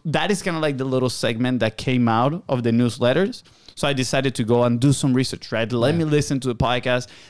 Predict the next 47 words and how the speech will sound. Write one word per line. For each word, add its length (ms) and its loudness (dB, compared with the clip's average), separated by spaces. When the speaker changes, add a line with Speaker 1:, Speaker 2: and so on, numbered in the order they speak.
Speaker 1:
Let 120 2
me 80 4
listen 340 0
to 120 -2
these 300 0
people's 340 0
opinions 640 0
on 220 2
the 80 2
topic. 560 0
And 520 0
we 360 0
extracted 560 -2
a 60 2
few 200 0
clips. 480 0
We're 120 -2
gonna 160 0
play 180 2
them 140 0
for 120 -2
you. 300 2
And 160 -2
then 80 2
we're 140 2
gonna, 320 0
you 80 -2
know, 220 0
share 200 0
a 40 4
little 240 4
bit 60 6
of 80 0
our 80 2
thoughts. 460 -2
They 240 0
do 220 4
talk 420 0
from, 720 2
you 100 2
know, 140 4
D 220 2
two 100 4
C, 260 2
direct 380 2
to 100 -2
consumer, 720 2